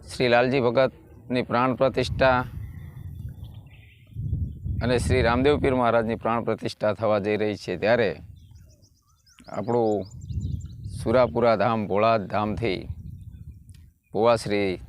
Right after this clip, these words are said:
દાનભા બાપુ આવી રહ્યા છે. તો આવો પધારો ગામ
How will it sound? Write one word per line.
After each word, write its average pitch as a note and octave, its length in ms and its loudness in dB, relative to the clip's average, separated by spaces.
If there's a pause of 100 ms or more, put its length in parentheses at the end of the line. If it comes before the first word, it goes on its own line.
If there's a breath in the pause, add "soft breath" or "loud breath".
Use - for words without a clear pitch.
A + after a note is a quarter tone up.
દાનભા G#2 400 2
બાપુ G#2+ 240 2
આવી G#2 240 2
રહ્યા G#2+ 260 2
છે. G2+ 140 0 (840)
તો G#2+ 120 4 (600)
આવો A2 220 4 (100)
પધારો B2 400 4 (600)
ગામ A2+ 160 2